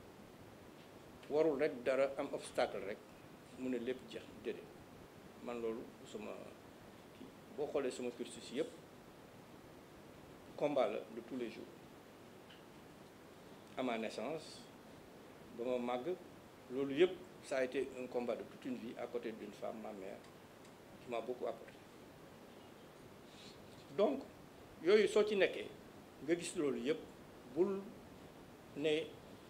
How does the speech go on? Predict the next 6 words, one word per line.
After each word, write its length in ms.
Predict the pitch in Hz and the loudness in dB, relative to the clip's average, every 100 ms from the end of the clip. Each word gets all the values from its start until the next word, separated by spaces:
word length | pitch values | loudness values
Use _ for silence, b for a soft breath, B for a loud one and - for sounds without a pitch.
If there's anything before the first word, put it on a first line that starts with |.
| - - - | -16 -14 0
def 140 | 170 175 | 4 6
naa 200 | 185 190 | 6 6
examen 420 | 160 165 160 151 | 8 8 10 8
bi 180 | 131 120 | 6 4
rek, 160 | 117 - - - - - - - - - - - | 4 -4 -10 -14 -14 -16 -16 -16 -16 -16 -10 2
amuma, 320 | 165 156 117 | 6 6 4